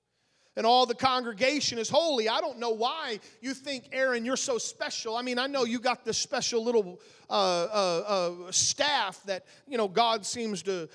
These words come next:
to move upon. But, you know, at the end of the day, we're all holy. I don't know why you've gotta be the only one that's the high priest." And this rebellion began to enter into Korah and those that he was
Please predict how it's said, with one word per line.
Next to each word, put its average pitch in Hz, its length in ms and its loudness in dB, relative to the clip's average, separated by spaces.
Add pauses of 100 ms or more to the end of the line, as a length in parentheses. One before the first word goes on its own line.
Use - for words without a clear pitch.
(160)
to 208 120 2
move 277 340 4
upon. 240 400 2
But, 277 100 -4
you 294 60 -8
know, 277 80 4
at 254 100 0
the 330 80 -6
end 349 120 0
of 262 60 -2
the 226 60 2
day, 277 260 6
we're 277 220 2
all 285 220 2
holy. 226 480 4
I 277 120 4
don't 247 180 0
know 226 240 2 (180)
why 247 460 2
you've 285 240 2
gotta 220 240 2
be 226 180 -2
the 208 140 -2
only 254 340 0
one 208 300 0
that's 202 220 -2
the 185 240 0 (240)
high 240 520 -2
priest." 262 460 -2
And 285 80 -2
this 311 200 0
rebellion 294 640 -2 (360)
began 269 360 2
to 262 220 -2
enter 294 280 0
into 240 200 -2
Korah 240 500 0 (300)
and 233 200 0
those 247 420 6
that 226 160 0
he 247 180 0
was 214 380 2